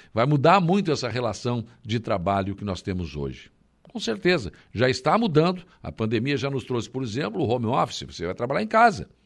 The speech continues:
E, e as, e descobrimos, e, e, e nessa pandemia se descobriu, inclusive, que daqui a pouco você rende mais em casa do que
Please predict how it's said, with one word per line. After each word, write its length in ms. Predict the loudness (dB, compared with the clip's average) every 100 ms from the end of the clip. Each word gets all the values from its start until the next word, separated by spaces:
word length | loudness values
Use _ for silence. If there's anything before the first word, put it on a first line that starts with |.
| _ _ _ _ _
E, 160 | -6 -6 -8 -6
e 120 | 0 2
as, 160 | 2
e 200 | -2 -4
descobrimos, 960 | -4 -2 0 2 2 0 0 -2 -2 -6
e, 340 | -6 -6 -6 -8 -12 -12 -6
e, 80 |
e 20 | -2
nessa 340 | -2 -2 -2
pandemia 480 | -2 2 2 2 0
se 120 | -2
descobriu, 480 | -6 -2 2 4 4
inclusive, 580 | 2 2 2 2 0 -4 -14 _
que 100 | -4
daqui 240 | -2 0
a 60 | -2
pouco 260 | 0 -2 0
você 240 | -2 0
rende 300 | 2 2 2
mais 540 | 4 4 4 2 -2 0
em 140 | 0
casa 400 | 4 6 6 4
do 140 | -4 -4
que 320 | -4 -4